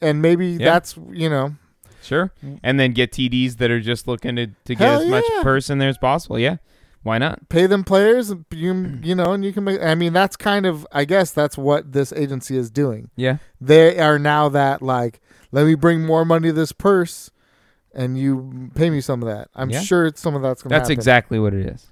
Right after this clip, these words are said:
Speaker 2: And
Speaker 1: So,
Speaker 2: th-, whatever they
Speaker 1: so good on you.
Speaker 2: Yeah, I, I got, got no issues with that. I, I think that
Speaker 1: But
Speaker 2: it
Speaker 1: also, if you don't like a little, uh, Southern drawl, uh, I wouldn't listen to that podcast. Also, I probably just wouldn't listen to that podcast 'cause we told you everything you
Speaker 2: Oh,
Speaker 1: need to
Speaker 2: come
Speaker 1: know.
Speaker 2: on.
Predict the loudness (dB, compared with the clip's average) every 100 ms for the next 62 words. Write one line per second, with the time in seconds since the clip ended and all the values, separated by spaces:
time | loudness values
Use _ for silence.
0 | _ -10 -6 -6 -4 -2 -2 -2 0 2
1 | 2 0 -4 -2 0 -2 -2 -4 -6 -8
2 | -6 -6 -6 -6 -4 -4 -6 -8 -8 -10
3 | -14 _ _ _ -8 -6 -4 0 0 0
4 | -2 -6 -6 -8 -10 -16 -20 _ -14 -12
5 | -12 -12 -10 -8 -8 -6 -8 -2 4 6
6 | 6 4 2 2 2 0 -2 2 4 4
7 | 2 2 2 0 -2 0 2 0 0 2
8 | 2 0 -2 -4 -4 -4 -2 -4 -4 -6
9 | -6 -8 -6 -6 -4 -6 -2 -2 0 -2
10 | -2 -2 -4 -8 -10 -8 -8 -8 -6 -6
11 | -6 -6 -6 -8 -4 0 4 6 6 4
12 | 4 2 0 2 4 4 0